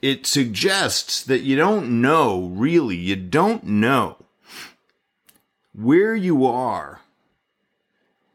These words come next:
in terms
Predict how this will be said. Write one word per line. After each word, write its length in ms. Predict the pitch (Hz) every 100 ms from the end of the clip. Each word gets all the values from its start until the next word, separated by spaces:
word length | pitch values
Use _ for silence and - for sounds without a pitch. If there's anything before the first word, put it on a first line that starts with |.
| _ _ _ _ _ _ _ _ _ _ _ _ _ _
in 240 | 131 131
terms 840 | 131 - 190 247 247 160 110 95